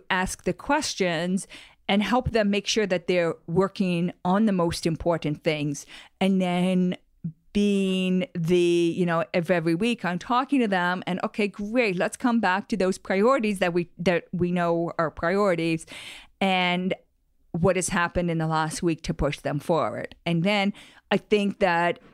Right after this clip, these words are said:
it often helps them to have an outside person who's,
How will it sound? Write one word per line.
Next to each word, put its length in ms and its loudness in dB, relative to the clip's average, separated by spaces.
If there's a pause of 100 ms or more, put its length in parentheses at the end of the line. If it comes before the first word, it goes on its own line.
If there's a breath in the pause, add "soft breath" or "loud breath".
it 140 2
often 360 0
helps 340 -2
them 440 0 (400 loud breath)
to 140 2
have 580 0
an 240 0
outside 880 0
person 500 -2
who's, 420 -2